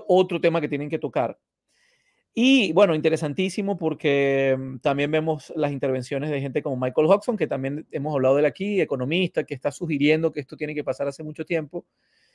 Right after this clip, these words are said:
Y Michael Hudson también da sus, sus reflexiones, intenta colaborar un poco con la dinámica de lo que deberían ser los brics. Él sugiere que tienen que crear su propio banco central,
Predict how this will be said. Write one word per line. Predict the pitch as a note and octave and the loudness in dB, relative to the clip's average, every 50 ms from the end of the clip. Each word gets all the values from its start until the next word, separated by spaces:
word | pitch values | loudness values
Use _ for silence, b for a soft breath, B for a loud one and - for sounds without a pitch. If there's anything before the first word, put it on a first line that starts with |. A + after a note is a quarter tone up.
| _ _ _ - | _ _ _ -2
Y | - D#3 | 0 2
Michael | D#3+ D#3+ D#3+ D#3+ D#3+ F#3 F3+ | 4 4 4 4 4 4 6
Hudson | E3+ F3+ F3 F3 - G3 F3+ F3 E3+ | 6 6 4 4 2 0 0 2 4
también | E3+ D3+ D3 C#3+ D3+ D3+ D#3 | 4 4 4 4 2 2 4
da | D3+ D3+ D3+ | 4 2 2
sus, | - - E3 D#3 D#3 D3+ C#3+ C#3+ C#3+ - | 2 2 2 2 4 2 2 0 -4 -6
sus | - - D#3 C#3+ C3 | -10 -6 -4 -2 0
reflexiones, | C#3 C3+ - C#3+ C3 - - F#3+ F#3+ F#3 F#3 F3+ F3+ D#3+ | 0 0 0 -2 -4 -2 2 4 6 6 6 4 2 0
intenta | D3 D3 C3+ - D3 D3 C#3+ D#3+ D#3 | -2 -2 0 2 2 2 2 0 0
colaborar | - D#3 D3 C#3 C3 C3 C3 C3+ C#3+ D3 D3+ D#3 | 0 2 2 4 4 4 4 4 4 4 4 2
un | D3+ C3+ | 0 -2
poco | - A2+ A#2 D3 C#3 | -4 -6 -6 -6 -8
con | - D#3 C#3+ | -6 -6 -6
la | C#3 C3+ C3+ C3 | -4 -4 -4 -4
dinámica | B2+ C3 D3 D#3 E3+ A3 B3+ A#3+ F3 - D#3 C#3+ | -2 -2 -2 0 0 0 0 0 0 2 4 4
de | C3+ C3 | 4 4
lo | B2+ B2+ B2 | 4 0 -2
que | - - C3 | -2 -2 -2
deberían | B2 B2 A#2+ B2+ C#3+ D3+ D3+ D3 | 0 0 0 2 2 2 0 0
ser | - - C#3+ C#3+ C#3+ - _ _ _ _ _ _ _ _ _ _ _ - | 0 0 0 0 0 -2 _ _ _ _ _ _ _ _ _ _ _ 2
los | C#3+ C#3 C#3 C3+ | 4 4 4 6
brics. | B2+ D3 F3 F#3 F3+ - | 6 8 8 8 6 4
Él | F3+ F3 | 0 0
sugiere | - - G#3 F3+ F3 F#3 F3+ F#3+ E3+ - | 2 2 2 6 6 6 6 6 4 2
que | - D#3+ D3+ | 0 0 0
tienen | - _ - D#3+ E3+ G#3 G3 | 0 _ 4 6 6 6 4
que | E3 - | 2 2
crear | C#3+ C3 C#3+ C#3 | 4 4 4 4
su | - - C3+ | 4 -2 -4
propio | - - C#3 B2 - C#3+ C3+ | 0 2 0 2 2 2 4
banco | C3 C3 C3 B2+ C#3+ | 4 4 4 2 -2
central, | - - C3 A#2+ - D#3+ E3 E3 D#3+ E3 E3+ | -6 -6 -6 -2 4 4 4 6 4 0 -2